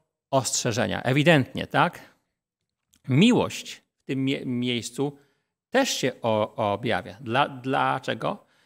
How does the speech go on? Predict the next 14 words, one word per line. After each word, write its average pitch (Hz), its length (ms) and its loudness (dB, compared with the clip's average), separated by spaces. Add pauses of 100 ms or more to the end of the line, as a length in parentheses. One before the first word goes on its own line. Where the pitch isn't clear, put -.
(880)
Dlatego, 156 580 0
że 156 180 0
Pan 180 480 -4
Bóg 165 220 -6
nie 156 240 2
chce, - 400 -2
aby 160 220 -2
grzesznik 165 640 -2 (840)
umarł, 95 480 0 (520)
tak? 175 300 -2 (1000)
Księga 175 320 2
Ezechiela, 143 400 0
osiemnasty 127 540 -2
ro-, 117 120 0